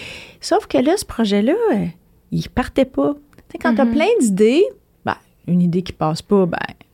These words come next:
Speaker 1: tu l'oublies vingt-quatre heures après, puis t'en as deux autres, c'est pas grave. Mais celui-là, il est comme resté. Il est resté pendant un an et demi.
Speaker 2: Ah, quand même.
Speaker 1: Ouais. Puis, ben, c'est là que j'ai fait, « OK,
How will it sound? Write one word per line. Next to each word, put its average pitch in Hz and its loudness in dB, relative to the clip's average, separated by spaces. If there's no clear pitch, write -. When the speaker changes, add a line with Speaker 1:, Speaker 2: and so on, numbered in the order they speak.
Speaker 1:
tu - -6
l'oublies 175 2
vingt-quatre 175 0
heures 175 0
après, 175 -2
puis 196 -10
t'en 175 2
as 170 2
deux 165 2
autres, 170 -2
c'est - -12
pas 175 0
grave. 180 0
Mais - -20
celui-là, 247 -2
il 277 2
est - -2
comme 339 0
resté. 277 -4
Il 202 0
est 214 4
resté 233 0
pendant 233 2
un 254 4
an 254 4
et 262 6
demi. 233 2
Speaker 2:
Ah, 240 -4
quand 214 -10
même. 208 -4
Speaker 1:
Ouais. 220 4
Puis, 214 2
ben, 202 2
c'est - 0
là 220 2
que 220 -6
j'ai 214 2
fait, « 220 -6
OK, 302 -4